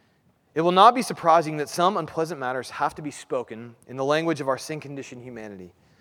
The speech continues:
For the language of prayer is most emphatically human language. It is not angel talk. Now, I love that, and we'll unpack more of the hard language, um, of the Psalms later in the series.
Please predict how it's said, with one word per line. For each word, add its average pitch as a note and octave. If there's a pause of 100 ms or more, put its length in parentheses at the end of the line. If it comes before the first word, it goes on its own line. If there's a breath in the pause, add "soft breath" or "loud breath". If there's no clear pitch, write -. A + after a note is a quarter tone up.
(420 soft breath)
For D3+
the E3+
language G#3+
of D#3
prayer D#3+
is D3
most F3+
emphatically E3+
human G#3
language. A#2
It C#3
is D3+
not D#3
angel B2
talk. - (1700 soft breath)
Now, F#3+
I G#3+
love A3
that, F3
and E3
we'll C#4
unpack F#3+
more F#3
of G#3
the F3
hard F3
language, D#3+ (260 loud breath)
um, D3+
of F3+
the G3
Psalms F3+
later F#3
in F3
the D3
series. D3